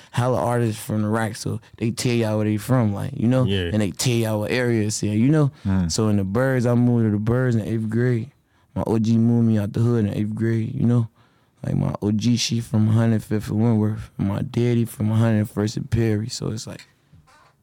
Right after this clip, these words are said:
Speaker 1: uh, this side of Wentworth being to it with this side of Wentworth. You feel me? Um,
Speaker 3: How
Speaker 1: I
Speaker 3: come your parents wanted to get out of there?
Speaker 1: My daddy's ass be in jail and shit, like, back and forth. Well, I love the f-, on my daddy, though. I'm named after him,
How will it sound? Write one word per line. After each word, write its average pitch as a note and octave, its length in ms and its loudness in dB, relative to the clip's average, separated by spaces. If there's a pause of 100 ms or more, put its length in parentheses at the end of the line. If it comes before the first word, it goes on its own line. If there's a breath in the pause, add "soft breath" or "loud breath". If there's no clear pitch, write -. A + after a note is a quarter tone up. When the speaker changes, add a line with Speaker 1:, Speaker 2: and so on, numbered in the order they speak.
Speaker 1:
uh, G2 220 -16
this A#2 240 -4
side A2 220 -4
of A2 60 -2
Wentworth A2 420 -4
being G#2 220 -8
to A2 160 -6
it G#2 40 -4
with G2 140 -10
this G#2+ 220 -8
side G#2 200 -12
of G2+ 60 -12
Wentworth. F#2+ 380 -14 (120)
You G#2 60 -20
feel A#2 280 0
me? A2 60 -4 (480 loud breath)
Um, G2 480 0
Speaker 3:
How F2+ 140 0
Speaker 1:
I A2+ 40 -4
Speaker 3:
come A#2 140 2
your G#2+ 80 2
parents G#2 300 -2
wanted F#2+ 180 2
to F2+ 60 2
get F2 160 0
out E2+ 160 0
of D#2+ 40 0
there? D2 180 -4 (2000)
Speaker 1:
My G#2+ 180 0
daddy's C3 580 0
ass A2 240 -2
be G#2+ 180 -2
in G2+ 100 -2
jail A2+ 340 0
and A2+ 80 0
shit, - 320 -14
like, A#2 300 -10
back G#2+ 220 -4
and - 80 -20
forth. A2 300 -8
Well, A#2 180 -4
I B2 40 0
love A#2+ 300 2
the - 360 -12
f-, - 20 -2
on A2+ 60 0
my A2 100 -2
daddy, A2 380 0
though. A2+ 160 -4
I'm A#2 120 2
named A2 300 2
after G#2 280 -8
him, G#2 180 -6